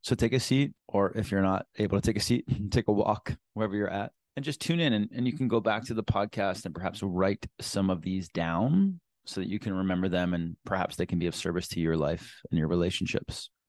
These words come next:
Now, a real simple one, and this is more in relation to romantic relationships, or it could also be connected to any deep relationship, is that no one person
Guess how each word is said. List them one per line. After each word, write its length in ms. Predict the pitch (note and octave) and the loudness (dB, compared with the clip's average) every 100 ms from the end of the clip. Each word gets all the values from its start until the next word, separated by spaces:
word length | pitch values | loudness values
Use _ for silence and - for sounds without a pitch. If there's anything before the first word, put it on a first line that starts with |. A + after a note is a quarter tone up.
| - | -4
Now, 100 | C3 | -2
a 20 | |
real 140 | D#3 | 0
simple 540 | F#3+ - - G3 E3 A2 | -2 -2 0 0 2 0
one, 520 | G2+ F#2+ A#2+ C#3+ - - _ _ _ _ _ _ _ - | 0 0 -2 -6 -8 -16 _ _ _ _ _ _ _ -6
and 140 | A#2 | -4
this 160 | A#2+ A#2+ | -4 -6
is 120 | G#2+ | -2
more 480 | A2 A2 G2 F#2 - _ _ _ _ - | 0 0 0 -2 -6 _ _ _ _ 0
in 120 | A#2 | 2
relation 500 | G#2+ G#2 A2+ - G2 | 4 4 2 2 -2
to 320 | E2 F#2 E2+ F2 | -2 -4 -6 -2
romantic 540 | G2+ G#2 A#2 A#2 D3 | 2 4 2 0 0
relationships, 800 | C#3+ C#3 D3 - D3 D#3 D#3 - | 2 4 2 2 0 0 0 0
or 120 | A#2 | 0
it 100 | G#2+ | 0
could 180 | - A#2+ | 0 0
also 320 | F#2+ F#2 - | 0 0 -2
be 320 | F#2+ G2 G2 F2 - | -4 -2 -4 -6 -4
connected 420 | A2+ G#2+ - A2+ | 0 0 0 -2
to 180 | - D3+ | 0 0
any 400 | F3+ C#3 F2 F2 - _ _ - E2 | 2 2 0 -4 -18 _ _ -10 -2
deep 260 | G#2+ G2+ | 0 2
relationship, 720 | F#2 F2+ F2+ - F#2+ - D3+ - - _ _ | 2 2 2 0 0 0 -2 -2 -10 _ _
is 140 | C#3 - | -2 2
that 220 | C#3 C#3 _ - | 2 2 _ 0
no 640 | B2+ C#3+ F3+ - F2 F2 - | 4 6 6 6 4 2 -2
one 460 | G#2+ A2 C#3 D3+ | 0 2 2 0
person 880 | - - B2 B2+ - G#2 G2 F#2 F#2 | 2 2 2 0 0 0 0 0 -4